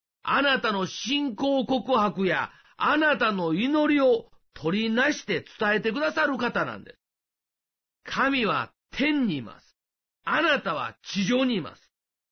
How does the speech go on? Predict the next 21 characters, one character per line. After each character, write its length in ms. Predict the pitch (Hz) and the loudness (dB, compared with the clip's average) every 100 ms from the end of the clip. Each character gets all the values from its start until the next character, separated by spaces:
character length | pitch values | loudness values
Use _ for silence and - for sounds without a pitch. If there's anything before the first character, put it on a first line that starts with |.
| _ | _
天 360 | 294 359 330 220 | 0 2 0 -2
と 160 | 190 | -4
地 220 | - 214 | -4 -4
の 160 | 277 214 139 - - | -2 0 -2 -10 -6
開 280 | 254 294 233 | 0 0 0
き 120 | 165 | -2
は 260 | 147 127 - _ _ | -2 -2 -6 _ _
果 300 | - 220 320 | -10 -6 -2
て 220 | 381 370 | 0 0
し 200 | - 349 | -2 -2
な 180 | 349 254 | 0 0
く 160 | 185 165 | -4 -2
大 140 | 208 - | -2 -2
き 160 | 139 | -6
い 40 | 120 | -12
ん 40 | |
で 120 | 101 | -14
す。 120 | - _ _ _ _ | -20 _ _ _ _
し 280 | - - - | -14 -10 -4
か 160 | 196 | -2
し、 180 | 196 - | -4 -8